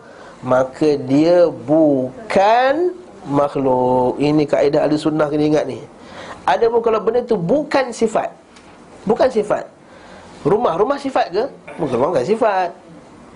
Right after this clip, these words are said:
Apa lagi? Rasul, Rasul utusan. Utusan bukan sifat. Apa lagi? Nikmat,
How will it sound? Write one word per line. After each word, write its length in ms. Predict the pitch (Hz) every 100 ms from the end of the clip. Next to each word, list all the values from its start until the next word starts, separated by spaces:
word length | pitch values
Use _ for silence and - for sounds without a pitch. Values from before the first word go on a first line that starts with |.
| - - - - - - - -
Apa 160 | 185 190
lagi? 280 | 202 156 - - - - - - - - - - - - - - 196 - 185 - - - - - - - - - - - - - - - - - 147
Rasul, 480 | 170 - 233 123 -
Rasul 400 | 160 170 233 302 - 165
utusan. 560 | 170 233 240 214 214 220 - - - - - - - - - - - - - - -
Utusan 320 | 175 202 233
bukan 400 | 165 165 185 277 - - - - - - - - -
sifat. 480 | 330 311 240 214 - - - - - - - 202
Apa 100 | 233
lagi? 240 | 175 139 131 - - - - - - - - - - - - 139 -
Nikmat, 400 | 226 226 214